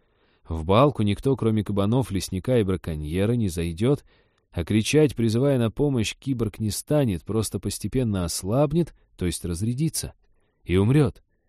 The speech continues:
в смысле отключится. Человек может прожить без еды месяц, без воды три дня. Киборг сидит тут уже одиннадцать, хоть и не совсем натощак, мох постепенно сползался обратно,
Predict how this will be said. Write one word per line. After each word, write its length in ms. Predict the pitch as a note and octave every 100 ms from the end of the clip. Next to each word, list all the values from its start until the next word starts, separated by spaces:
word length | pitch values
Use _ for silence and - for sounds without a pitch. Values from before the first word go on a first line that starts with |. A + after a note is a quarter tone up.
| _
в 80 | -
смысле 340 | - F#3+ -
отключится. 640 | C3+ - D3 - E2 - - _ _ _ _ _ _ _ _ _ _
Человек 440 | - F#2+ B2 D#3+ C#3
может 380 | D3 C#3 C3+
прожить 460 | - A#2+ C3 C3 C3
без 180 | A2+ G2
еды 320 | A2+ A#2 C3
месяц, 560 | A2 A#2 G#2 - - -
без 200 | F#2 F#2+
воды 280 | G#2+ B2
три 220 | A2+ B2 B2+
дня. 380 | G#2 F#2+ D#2 - _ _ _ - _
Киборг 400 | - D#3+ D#3 C#3
сидит 440 | - C#3+ C#3 E3 -
тут 200 | D3 C#3
уже 180 | A#2+
одиннадцать, 640 | C3 A#2+ D#3+ C#3+ G#2+ G2 -
хоть 200 | A2 A#2
и 40 |
не 120 | A#2
совсем 420 | G#2 A2+ - C#3 A#2+
натощак, 760 | G2+ - G2 - D3+ G2+ - _
мох 300 | F#2+ F#2 F2+
постепенно 580 | G#2 - G#2 - G2+ F#2
сползался 720 | - A#2 A#2+ B2+ C#3+ A#2 G2
обратно, 500 | F#2+ B2+ B2 - D2+